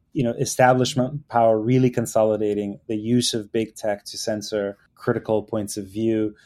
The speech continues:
And now, thanks to sort of the Twitter files, we're seeing that this was quite coordinated between government agencies and big tech. I was the opinion editor of the New York Post when we, we broke the Hunter Biden story. I didn't, I wasn't part of the reporting. I was the opinion guy. But,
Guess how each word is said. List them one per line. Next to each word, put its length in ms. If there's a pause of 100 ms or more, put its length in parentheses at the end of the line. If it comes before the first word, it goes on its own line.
(220)
And 160
now, 320
thanks 420
to 100
sort 220
of 60
the 120
Twitter 320
files, 580
we're 100
seeing 360
that 160
this 240
was 340
quite 200
coordinated 800
between 440
government 360
agencies 720
and 180
big 200
tech. 380 (240)
I 80
was 140
the 100
opinion 280
editor 160
of 80
the 80
New 80
York 200
Post 340
when 140
we, 220 (140)
we 120
broke 300
the 140
Hunter 220
Biden 320
story. 260
I 120
didn't, 300 (220)
I 80
wasn't 280
part 180
of 60
the 100
reporting. 460
I 40
was 120
the 80
opinion 360
guy. 180
But, 240